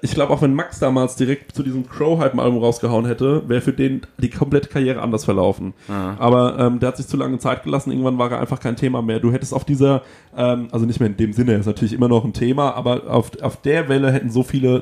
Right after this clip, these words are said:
Speaker 1: richtig Geld verdienen können.
Speaker 2: Weil, weil diese Gruppe wurden als Superstars gehandelt, als die zukünftigen
Speaker 1: Ja, genau,
Speaker 2: Rapstars,
Speaker 1: ja.
Speaker 2: so,
Speaker 1: Und,
Speaker 2: ne?
Speaker 1: ähm, Ayo hat danach schlagartig aufgehört. Äh, die sitzen gerade wieder an neuen Sachen, hab ich gehört. Ähm,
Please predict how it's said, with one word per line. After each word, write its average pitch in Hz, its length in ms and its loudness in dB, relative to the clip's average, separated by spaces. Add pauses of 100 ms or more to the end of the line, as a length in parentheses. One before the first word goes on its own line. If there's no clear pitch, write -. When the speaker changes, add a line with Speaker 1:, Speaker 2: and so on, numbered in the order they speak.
Speaker 1:
richtig 123 220 -2
Geld 113 200 2
verdienen 113 300 -6
können. - 300 -2
Speaker 2:
Weil, 117 220 2
weil 123 100 0
diese 135 240 -2
Gruppe 156 400 -2
wurden 135 260 2
als 120 240 -2
Superstars 127 540 -2
gehandelt, 92 360 -2
als 95 180 -8
die 107 100 -4
zukünftigen 131 1040 0
Speaker 1:
Ja, 165 260 -2 (220)
genau, 143 300 2
Speaker 2:
Rapstars, 85 500 -2
Speaker 1:
ja. - 20 -16
Speaker 2:
so, - 80 -2
Speaker 1:
Und, 131 200 0
Speaker 2:
ne? 131 60 -2
Speaker 1:
ähm, 123 340 0 (920)
Ayo 147 240 4
hat 139 80 -2
danach 135 240 2
schlagartig 131 460 -2
aufgehört. 131 680 2
Äh, 123 160 -2
die 113 80 -14
sitzen 120 280 -8
gerade 127 180 0
wieder 123 140 2
an 123 60 -6
neuen 120 220 -4
Sachen, 139 220 -4
hab 127 80 -6
ich 123 120 -12
gehört. 127 360 0 (500)
Ähm, 123 580 4